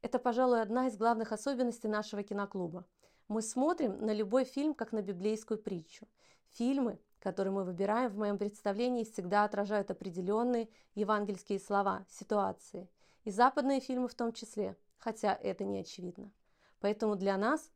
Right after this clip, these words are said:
каждый разговор о фильме — это ещё и осмысление христианских понятий, что, в общем, вполне естественно.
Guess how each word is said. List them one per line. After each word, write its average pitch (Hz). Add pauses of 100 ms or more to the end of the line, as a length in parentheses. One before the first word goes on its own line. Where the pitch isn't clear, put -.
каждый 208
разговор 202
о 202
фильме — 320 (340)
это 285
ещё 247
и 233
осмысление 220
христианских 202
понятий, 208 (300)
что, -
в 185
общем, 254
вполне 185
естественно. 196